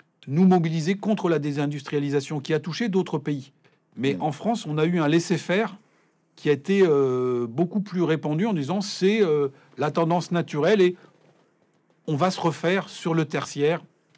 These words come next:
Speaker 1: sur la banque, sur le tourisme, sur les services. » Et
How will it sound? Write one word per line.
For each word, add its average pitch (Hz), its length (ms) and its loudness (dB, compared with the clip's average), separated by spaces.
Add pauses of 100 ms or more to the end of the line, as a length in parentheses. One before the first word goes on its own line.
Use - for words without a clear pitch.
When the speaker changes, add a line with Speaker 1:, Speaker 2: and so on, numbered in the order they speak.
(220)
Speaker 1:
sur 165 260 -2
la 147 100 2
banque, 156 540 0
sur - 300 -6
le 156 100 0
tourisme, 147 580 -4 (320)
sur - 280 -6
les 151 80 -2
services. » 147 600 -6
Et 147 220 -4